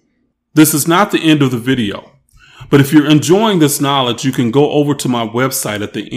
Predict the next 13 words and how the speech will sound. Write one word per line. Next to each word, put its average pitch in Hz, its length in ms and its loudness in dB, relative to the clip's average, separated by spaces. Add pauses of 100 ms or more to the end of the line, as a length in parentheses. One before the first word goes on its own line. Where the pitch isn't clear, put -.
end 107 260 -4
for 107 420 -4
more 107 680 -2
at 110 240 -6
w 131 280 0
w 127 300 -2
w 113 360 -4
dot 107 260 -8
kemetic 110 420 -4
centered 110 320 -4
living 107 280 -6
dot 98 280 -10
com. 135 460 -4